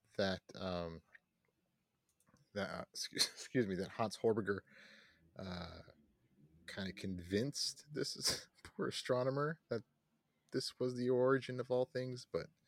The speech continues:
nope, that, that was a, uh, very popular theory that has been severely and de-,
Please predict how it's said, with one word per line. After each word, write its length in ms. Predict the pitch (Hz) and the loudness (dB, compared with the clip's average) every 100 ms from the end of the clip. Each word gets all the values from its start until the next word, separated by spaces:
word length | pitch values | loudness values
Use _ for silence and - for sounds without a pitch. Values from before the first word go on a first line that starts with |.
| - - - - - - - - - - - - - | -20 -20 -20 -20 -20 -20 -20 -20 -20 -20 -20 -16 0
nope, 260 | 113 143 - | 6 6 4
that, 140 | 127 - - | -2 -4 2
that 120 | 131 | 4
was 220 | 139 131 | 6 6
a, 280 | 117 127 123 | 6 6 6
uh, 140 | 123 117 - - - _ _ _ - | 6 2 -2 -10 -20 _ _ _ 2
very 200 | - 160 | 8 8
popular 640 | 165 147 139 139 127 123 120 - _ - - | 8 4 4 6 8 8 4 -4 _ -18 0
theory 460 | 123 113 98 98 107 _ _ _ _ _ _ _ _ - | 4 6 4 2 -2 _ _ _ _ _ _ _ _ 0
that 180 | 98 90 - | 0 0 -4
has 220 | 92 87 | -6 -2
been 240 | - 95 | -2 -2
severely 720 | - - 90 98 95 92 92 90 | -2 -8 -2 4 4 4 0 -2
and 200 | 87 82 _ _ _ - _ | -4 -8 _ _ _ -20 _
de-, 80 | _ | _